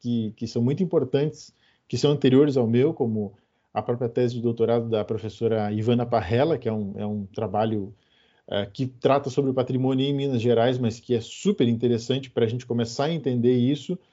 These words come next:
Mas eu fui por uma outra linha, eu fui tentar fazer isso de uma, a partir do Estado Nacional Brasileiro, a partir do que, que era isso no nível do Brasil, digamos assim. Eu acho que ali tá aberta uma porta pra, que é cheia de provocações, digamos assim, um pouco sonhando que isso,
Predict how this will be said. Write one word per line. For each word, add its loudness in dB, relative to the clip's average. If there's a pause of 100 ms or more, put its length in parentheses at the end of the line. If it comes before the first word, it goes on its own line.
(340)
Mas 6
eu 6
fui 2
por 2
uma 4
outra 6
linha, 2
eu -2
fui -4
tentar -2
fazer 2
isso -2
de -6
uma, -2 (320)
a -4
partir -2
do -4
Estado 0
Nacional -2
Brasileiro, 2
a 0
partir -6
do -8
que, -6
que -2
era 4
isso -2 (480)
no 0
nível 4
do 2
Brasil, 2
digamos -6
assim. -6 (480)
Eu 2
acho 2
que 4
ali 2
tá 0
aberta -2
uma -2
porta 0
pra, 0 (360)
que 2
é 2 (200)
cheia -2
de -4
provocações, -2
digamos -2
assim, -6
um -8
pouco 2
sonhando 2
que -10
isso, 0